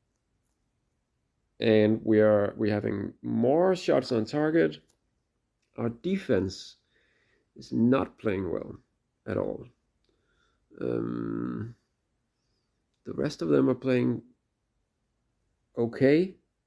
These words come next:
I guess. Van der Par even doesn't look great, but he has a lot of runs. I guess that's good. Um, so Rask and Colavati, they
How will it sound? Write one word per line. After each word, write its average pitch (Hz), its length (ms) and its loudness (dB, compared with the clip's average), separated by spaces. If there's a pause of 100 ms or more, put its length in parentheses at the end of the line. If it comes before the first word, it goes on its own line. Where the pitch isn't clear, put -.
(340)
I 202 80 -4
guess. 180 520 0 (1120)
Van 110 160 2
der 190 80 0
Par 185 500 -2 (760)
even 175 520 -2 (800)
doesn't 117 300 0
look 127 240 2
great, 98 320 2
but 104 120 -2
he 101 100 2
has 101 180 0
a - 80 -4
lot 92 140 -2
of 92 100 -4
runs. 139 720 -2 (840)
I 156 60 -8
guess 139 260 -2
that's - 260 -2
good. 135 280 2 (1120)
Um, 69 840 0
so 65 1040 -4 (480)
Rask 147 360 0
and 160 100 0
Colavati, 123 580 2
they 120 280 0